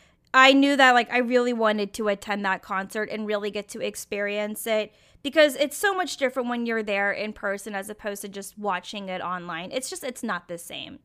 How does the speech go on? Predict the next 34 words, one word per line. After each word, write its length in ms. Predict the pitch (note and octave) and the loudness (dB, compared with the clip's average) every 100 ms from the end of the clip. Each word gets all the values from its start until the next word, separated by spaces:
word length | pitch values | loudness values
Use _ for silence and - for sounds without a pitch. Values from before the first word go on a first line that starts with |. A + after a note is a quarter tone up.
| A#3 | 6
Going 340 | D4 E4+ F#4 | 8 8 6
on 120 | D#4+ | 2
to 80 | C#4 | 2
the 100 | C4+ | 0
next 300 | B3 A3 - | 2 2 -2
thing, 460 | - F3 F3+ F#3 F#3+ _ - | -8 -8 -6 -8 -12 _ 6
as 420 | E4+ B4+ D#5 C#5 - | 8 8 4 0 4
I 360 | E4+ E4 D#4+ | 6 8 4
started, 640 | D#4+ - D4+ C4+ B3+ B3 A#3 | 0 0 4 6 4 2 0
like, 200 | A3+ B3 | -2 -2
my 160 | A3+ | -4
first 400 | A#3 C4 B3 B3+ | 0 2 2 -2
week 320 | A3+ A#3 G#3+ - | -8 -6 -8 -6
in 180 | A3 G#3+ | -6 -6
school, 320 | - B3 G#3+ | -2 0 0
which 180 | G#3 A#3+ | -2 -4
was 160 | A3 | -6
the 100 | A#3+ | -2
last 300 | A3+ A#3 B3+ | 4 4 2
week 160 | C#4+ C4 | -6 -4
of 160 | A3+ | -6
July, 640 | G#3 G3+ F#3+ E3+ F3 F#3 G3+ _ _ _ _ _ - | -4 -2 -2 -2 -2 -6 -10 _ _ _ _ _ 8
I 140 | F4+ | 8
realized 720 | G4 C#4+ G4+ D5+ E5+ F5+ D#5+ A#4 | 8 2 4 6 8 4 4 4
that, 220 | G#4+ D#4+ | 4 4
you 100 | D#4+ | 0
know 200 | E4 A4+ | 2 4
what? 300 | D#4+ A3 C4+ - - | 6 6 4 0 -6
Beauty 200 | D#4+ A4 D5+ D#5+ | 2 2 2 0
school 400 | - F4 E4+ D#4+ | -2 4 4 4
is 220 | D4 B3+ | 0 0
not 300 | C4 A#3+ C#4+ | 4 4 6
as 180 | E4 - | 2 2
hard 500 | B3+ A#3 A#3 A#3 | 6 6 6 2